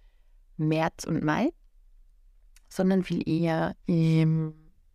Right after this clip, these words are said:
äh, im Herbst. Und Uvita ist bekannt für die endlos langen Sandstrände und sagenhafte Sonnenuntergänge.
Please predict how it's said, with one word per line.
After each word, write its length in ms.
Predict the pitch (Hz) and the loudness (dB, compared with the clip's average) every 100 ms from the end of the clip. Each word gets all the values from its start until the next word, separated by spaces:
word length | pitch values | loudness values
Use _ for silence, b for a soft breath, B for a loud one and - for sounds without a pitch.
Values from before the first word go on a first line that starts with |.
| - | -2
äh, 400 | 165 147 147 - - | 0 2 2 -2 -2
im 120 | 151 | -2
Herbst. 580 | 151 185 - - - - _ - - _ _ - _ - _ _ | 0 0 -2 -10 -18 -20 _ -20 -20 _ _ -20 _ -20 _ _
Und 300 | 233 262 - | 2 4 4
Uvita 420 | 233 208 208 - | 2 2 0 -2
ist 220 | 185 - | -4 -6
bekannt 520 | 180 - 170 160 165 - | -6 -4 -2 -2 -2 -4
für 560 | - 160 156 160 - - - | -4 -2 -2 -2 -6 -10 -8
die 140 | - - - | -6 -4 -2
endlos 760 | 165 196 208 208 202 202 - | 2 4 2 2 -2 -2 -4
langen 680 | 156 156 165 160 175 180 180 | -4 -2 0 0 0 0 -2
Sandstrände 1000 | 180 - 165 160 - - 165 160 165 165 - | -4 -4 -2 -2 -6 -4 -2 0 0 0 -2
und 180 | 165 | -4
sagenhafte 840 | - 165 143 143 151 143 156 - 156 | -4 -4 -4 -2 -4 -4 -8 -6 -8
Sonnenuntergänge. 1200 | - 165 175 185 - 185 - 180 170 170 175 | -4 -2 0 -2 -2 -4 -4 -2 0 0 0